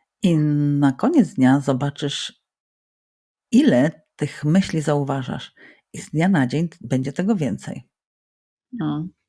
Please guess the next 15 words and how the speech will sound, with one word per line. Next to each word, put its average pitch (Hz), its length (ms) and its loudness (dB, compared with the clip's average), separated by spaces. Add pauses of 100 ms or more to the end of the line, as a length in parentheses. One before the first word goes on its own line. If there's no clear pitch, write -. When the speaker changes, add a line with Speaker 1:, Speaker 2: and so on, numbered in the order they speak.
(360)
Speaker 2:
świetny 156 320 -4
pomysł. 151 520 -6 (760)
Taki, 156 600 -6
e, 151 180 -6
mocno, 147 720 -2 (140)
e, 151 40 -8
ściągający 143 720 -2
do 139 120 -2
tu 139 160 -4
i 139 100 0
teraz, 139 380 -4
no 147 100 -4
bo 131 440 -6
groch 147 400 -8
też - 500 -10